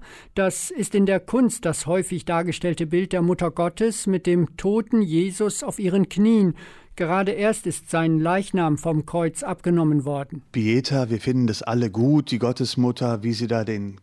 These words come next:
Speaker 2: toten Christus auf dem Schoß hat, wie sie da den toten Christus auf dem Schoß hat und so zärtlich ist. Aber stellen Sie sich das mal konkret vor, würden Sie das machen?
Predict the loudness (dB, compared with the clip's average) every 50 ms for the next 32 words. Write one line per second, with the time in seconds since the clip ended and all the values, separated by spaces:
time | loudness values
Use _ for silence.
0 | _ -18 -6 -2 -2 -2 -2 -2 -8 -4 -2 -2 -2 -2 -4 -4 -4 -4 -4 -6
1 | -8 -8 -4 -4 -4 -2 -2 -4 -6 -10 _ _ _ -12 -4 0 2 2 2 2
2 | 2 0 0 0 0 0 -2 -2 -2 -4 -2 -2 -2 0 -2 -2 -2 -4 -4 -4
3 | -8 -10 -12 -18 _ -18 -6 -2 -2 -2 -2 -4 -8 -4 -2 -2 -2 -2 -4 -6
4 | -6 -4 -4 -6 -8 -8 -4 -4 -4 -2 -2 -4 -6 -10 _ _ _ -12 -2 0
5 | 2 2 2 2 0 0 -2 -2 -2 -2 -2 -2 -2 -2 -6 -4 -2 -2 -2 -2
6 | -2 -6 -8 -8 -6 -6 -6 -4 -4 -6 -8 -8 -6 -6 -6 -6 -4 -2 0 0
7 | 0 0 0 -2 -2 -2 -4 -2 -4 -4 -4 -2 -2 -4 -4 -4 -6 -8 -8 -8
8 | -8 -8 -8 -8 -8 -8 -12 -8 -4 -2 -2 -2 -2 -6 -8 -12 -12 _ _ _
9 | _ _ _ _ _ _ _ _ _ -6 -2 0 0 0 0 -2 -2 -2 -4 -4
10 | -4 -10 -8 -8 -8 -6 -6 -8 -10 -8 -10 -10 -10 -10 -12